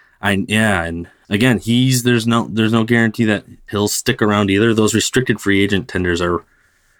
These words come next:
are weird beasts. They're not like those, uh, franchise tenders, which can be immediately guaranteed if the player agrees to it.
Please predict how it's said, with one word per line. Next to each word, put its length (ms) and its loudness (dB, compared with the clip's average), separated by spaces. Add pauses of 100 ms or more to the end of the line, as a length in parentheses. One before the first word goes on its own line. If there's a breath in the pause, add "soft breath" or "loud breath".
(120)
are 140 0
weird 380 2
beasts. 280 -2
They're 100 -6
not 200 -2
like 160 -6
those, 280 -6
uh, 180 -4
franchise 520 -6
tenders, 380 -8
which 200 -12
can 140 -6
be 340 -6
immediately 520 -2
guaranteed 520 -2
if 120 -8
the 80 -14
player 240 -2
agrees 340 -4
to 160 -4
it. 160 -6